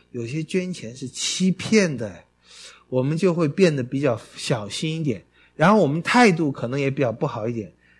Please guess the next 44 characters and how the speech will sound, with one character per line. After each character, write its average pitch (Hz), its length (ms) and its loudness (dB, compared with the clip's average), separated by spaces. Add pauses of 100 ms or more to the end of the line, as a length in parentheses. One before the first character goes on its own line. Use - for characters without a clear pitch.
(140)
“呃， 120 420 -4 (440)
你 123 120 -6
要 143 520 0
我 104 200 -8
捐 151 260 -4
钱 117 240 -12
啊？ 110 220 -10
请 - 180 -10
问 156 160 -6
你 123 80 -8
那 139 120 -6
是 160 80 -4
什 147 200 -10
么 110 120 -8
单 143 260 0
位？ 135 140 2
电 156 220 2
话 139 180 -2
是 135 120 -12
什 113 160 -10
么？” 107 140 -10
啊， 139 180 -4 (400)
各 180 180 6
位， 131 180 6 (760)
我 143 140 2
们 156 100 2
今 185 80 6
天 190 140 8
奉 175 240 2
献， 147 260 4
呃， 117 140 -8
你， 120 200 -8
你， 139 260 -4
那， 151 220 -6
你， 156 260 -8 (280)
你， 156 140 -4
你 170 160 0
是 185 100 0
什 139 140 -2
么 143 100 0
单 170 240 6
位 170 140 4
的？ 127 80 4
要， 160 180 8